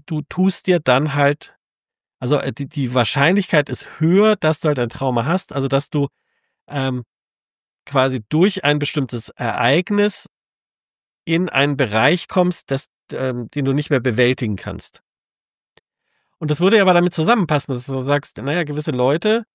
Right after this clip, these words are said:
haben halt weniger Puffer in ihrer Kompensationsreserve, in ihren Kompensationsressourcen da noch drin. Ähm, die, die haben schon eine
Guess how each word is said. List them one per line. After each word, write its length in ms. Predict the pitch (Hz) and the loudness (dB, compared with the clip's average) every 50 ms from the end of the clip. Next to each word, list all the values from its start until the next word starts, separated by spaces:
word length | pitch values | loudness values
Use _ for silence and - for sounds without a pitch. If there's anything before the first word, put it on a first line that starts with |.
| _ _ _ _ _ _ _ _ _ _ _ _ _ _ _ _ _ _ _ _ _ _ _ _ - | _ _ _ _ _ _ _ _ _ _ _ _ _ _ _ _ _ _ _ _ _ _ _ _ -10
haben 460 | - 127 143 147 156 170 190 202 175 | -4 0 2 4 4 4 2 2 2
halt 280 | 180 180 185 175 - - - | 2 2 0 0 -4 -12 -12
weniger 560 | 123 117 135 156 170 190 190 185 175 165 156 | -10 -6 -4 -2 0 2 0 2 2 2 0
Puffer 520 | - - 254 285 - - 190 113 92 - _ _ _ _ _ _ _ _ - | 0 -2 -4 -4 -2 0 0 0 -2 -4 _ _ _ _ _ _ _ _ -8
in 120 | - 143 | -4 -4
ihrer 240 | 143 151 156 143 143 | -2 2 2 2 2
Kompensationsreserve, 2000 | - - 156 156 147 165 139 131 135 127 113 - 180 180 185 175 156 - - - - - - - - - 139 - - - - 120 131 127 120 123 120 127 127 120 127 | 2 0 0 0 2 0 0 2 0 0 0 2 2 4 4 4 2 -2 -8 -12 -12 -14 -16 -20 -20 -20 -20 -20 -20 -14 -8 -6 -4 0 2 4 4 4 4 2 0
in 80 | 117 | -2
ihren 200 | 127 131 127 131 | -2 -2 -2 0
Kompensationsressourcen 1160 | - 156 143 139 143 127 127 120 - - 175 185 175 - 139 123 - - 135 135 131 - 127 | 0 -2 0 0 -2 -2 -2 -4 -2 0 0 0 0 0 -4 -4 0 2 2 2 2 0 -2
da 140 | 113 123 117 | -2 -2 -2
noch 160 | 113 113 110 | -2 -4 -8
drin. 340 | - - 117 113 104 107 107 - _ _ _ _ _ _ _ - | -10 -10 -8 -8 -8 -8 -10 -14 _ _ _ _ _ _ _ -4
Ähm, 340 | 139 131 131 135 135 127 - | 0 0 2 2 0 -4 -6
die, 180 | - 123 127 147 | -12 -14 -14 -14
die 380 | - - 151 147 156 156 143 139 - | -10 -6 -4 -2 -2 -4 -4 -6 -6
haben 260 | - 127 160 180 208 | -4 0 2 2 2
schon 180 | - 208 185 151 | 4 2 2 2
eine 200 | 139 156 160 | 2 0 0